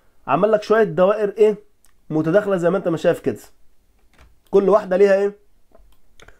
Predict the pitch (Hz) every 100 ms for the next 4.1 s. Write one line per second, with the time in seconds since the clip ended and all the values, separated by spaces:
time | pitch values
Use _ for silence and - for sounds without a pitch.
0 | - 170 202 - 170 196 202 160 147 139
1 | 190 196 165 170 160 214 240 320 - _
2 | _ _ _ - _ _ - 113 135 180
3 | 196 170 147 160 196 190 175 - 226 226
4 | 302